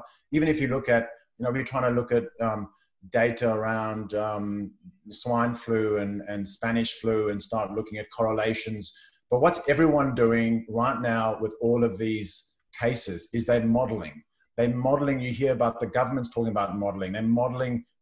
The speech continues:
their decision and their social distancing. Um, so modeling is actually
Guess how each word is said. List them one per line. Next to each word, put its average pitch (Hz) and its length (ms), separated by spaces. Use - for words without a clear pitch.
their 117 120
decision 117 580
and 104 140
their 107 80
social 120 380
distancing. 107 760
Um, 104 160
so 120 120
modeling 147 440
is 117 180
actually 120 380